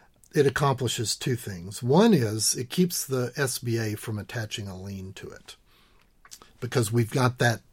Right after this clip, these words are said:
equity tied up in a line of credit. But it actually puts us in a better position with the S B A as well as with the bank because they know we have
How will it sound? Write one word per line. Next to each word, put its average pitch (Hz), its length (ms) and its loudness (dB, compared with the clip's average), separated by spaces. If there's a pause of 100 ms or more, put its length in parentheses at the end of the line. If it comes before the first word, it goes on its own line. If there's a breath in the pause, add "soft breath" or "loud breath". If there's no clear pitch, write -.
(160)
equity 107 600 -4 (500 soft breath)
tied 110 300 2
up 104 300 -4 (300)
in 117 180 -2
a 101 240 -8 (120)
line 113 320 -6
of - 160 -16
credit. - 440 -14 (1400 loud breath)
But 143 220 2
it 151 100 8
actually 123 720 2 (1500)
puts 180 200 4
us 135 160 2
in 135 80 2
a 117 60 0
better 123 280 2
position 123 500 -2
with 170 140 -2
the 160 100 -4
S 156 180 -6
B 147 200 -4
A 147 240 -4
as 117 160 -8
well 123 180 2
as - 140 -2
with 113 140 -10
the 101 80 -12
bank 107 460 -4 (400 loud breath)
because 127 340 0
they 139 140 4
know 131 240 2
we 123 180 2
have 110 460 -2